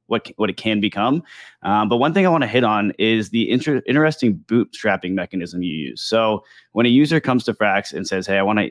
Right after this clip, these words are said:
I wanna mint one Frax Ether," uh, the user provides one eth, and it's actually ninety percent, so point nine of that eth is used to spin up validators,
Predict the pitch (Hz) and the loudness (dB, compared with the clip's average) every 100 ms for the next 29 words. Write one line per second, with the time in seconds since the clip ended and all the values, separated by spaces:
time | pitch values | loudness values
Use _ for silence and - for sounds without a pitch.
0 | - 98 107 101 101 - 90 95 87 87 | -4 -2 0 2 0 -2 -4 -4 -4 -8
1 | 85 82 - - _ _ - 80 73 69 | -8 -14 -16 -20 _ _ -12 -8 -6 -6
2 | 69 104 110 107 104 104 104 107 104 90 | -4 2 2 2 0 0 0 2 0 -2
3 | 95 113 117 110 92 85 110 - _ _ | 0 2 2 0 0 -2 -4 -8 _ _
4 | - 101 101 98 92 - 107 123 131 104 | -4 0 0 0 -2 -2 -2 0 0 2
5 | 107 123 120 120 104 98 - 92 156 98 | 2 0 -2 -2 -2 -2 -4 0 0 2
6 | 113 110 107 92 98 101 90 101 92 95 | 2 2 0 -2 -2 -2 -2 -4 -4 -4
7 | 101 - - 104 101 82 117 110 90 90 | -4 -6 -6 -4 -2 0 0 0 -2 -4
8 | 90 | -6